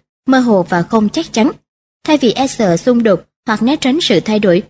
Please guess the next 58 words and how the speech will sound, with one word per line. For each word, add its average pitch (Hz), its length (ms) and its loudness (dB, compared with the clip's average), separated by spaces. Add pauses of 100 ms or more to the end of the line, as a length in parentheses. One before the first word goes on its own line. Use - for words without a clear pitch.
(260)
bạn 220 100 -2
hãy 196 160 -2
chấp 359 240 -4
nhận 196 240 2
chúng 269 240 0 (280)
như 285 120 6
một 240 200 4
phần 180 220 0
tất - 240 -4
yếu 254 160 2
của 190 180 -2
vai 233 160 0
trò 190 260 0
người 175 140 0
lãnh 170 180 0
đạo. 202 260 -2 (580)
Mọi 240 140 2
sự 214 160 0
thay 254 200 0
đổi 196 200 4
đều 214 140 2
có 196 200 -2
những 302 280 0
cơ 233 160 -2
hội 196 220 0
dành 175 200 0
cho 202 160 0
bạn. 185 180 0 (540)
Sự 247 160 2
chín 294 220 0
chắn 285 240 -2
về 254 140 0
cảm 180 220 -4
xúc 359 180 -4 (240)
đòi 233 120 0
hỏi 202 220 0
bạn 196 260 -2
yêu 240 200 2
quý, 294 140 2 (300)
tôn 277 180 2
trọng 196 240 0
và 185 120 0
có 302 160 -2
cái 302 160 -2
nhìn 254 200 2
tích - 240 -6
cực - 240 -2
về 196 100 2
bản - 240 -4
thân. 226 180 0 (500)
Bạn 240 100 2
sẵn 220 200 0
sàng 214 240 -2
lắng 240 200 -2
nghe 285 140 0
sự 196 220 0
phê 233 200 -2
bình 202 200 0